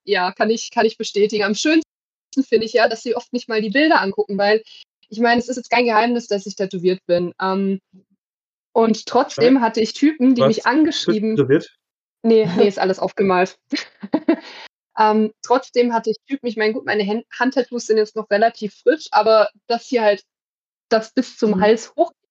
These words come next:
Speaker 1: hatte ich halt schon eine Weile. Und, ähm, trotzdem hatte ich Typen, die mich angeschrieben haben mit: "Ah, in deinem Profil steht, du interessierst dich für Tattoos, aber du hast doch gar keine." Und ich denk mir so: "Hä?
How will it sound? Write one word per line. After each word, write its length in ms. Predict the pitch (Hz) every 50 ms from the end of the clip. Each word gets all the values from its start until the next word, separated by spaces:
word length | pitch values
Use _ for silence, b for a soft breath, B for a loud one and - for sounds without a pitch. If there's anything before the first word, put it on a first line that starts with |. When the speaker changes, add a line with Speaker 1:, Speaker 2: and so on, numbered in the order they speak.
| _ _ _
Speaker 1:
hatte 180 | - 240 240 277
ich 140 | 233 - 220
halt 180 | 196 190 190
schon 140 | - - 202
eine 120 | 208 202
Weile. 440 | 208 247 269 269 247 202 175 - -
Und, 260 | - 190 196 196 - b b b b b _ _ _ _ -
ähm, 220 | 220 208 208 208 - _
trotzdem 340 | - 220 220 - 285 262
hatte 160 | 254 247 - 226
ich 80 | -
Typen, 320 | - - 262 277 320 277 247
die 80 | 226
mich 160 | 214 214 -
angeschrieben 560 | - 208 233 277 277 - - 269 269 262 269 247
haben 240 | 240 233 247 254 247
mit: 180 | 254 254 - _ _ _ _ _ _ _ _ _ _ _
"Ah, 180 | - 285 294
in 80 | 233 220
deinem 220 | 214 214 214 220
Profil 400 | 220 - 233 - - 262 277 277
steht, 360 | 269 - - 240 254 302 302 -
du 40 | 247
interessierst 540 | 262 240 - 269 - - - 269 - - 262
dich 100 | 240 -
für 160 | - 220 220
Tattoos, 400 | - 285 285 - 247 202 185 -
aber 200 | - 196 185 202
du 120 | 185 214 190
hast 240 | 233 277 - _ -
doch 160 | 392 370 -
gar 220 | - 190 180 175 180
keine." 420 | - - 185 165 175 180 185 180
Und 80 | 175 190
ich 100 | 190 -
denk 160 | 208 190 -
mir 80 | 214 196
so: 180 | 185 196 190 - - _ _ _ _ _ _ _ _ _
"Hä? 120 | 208 233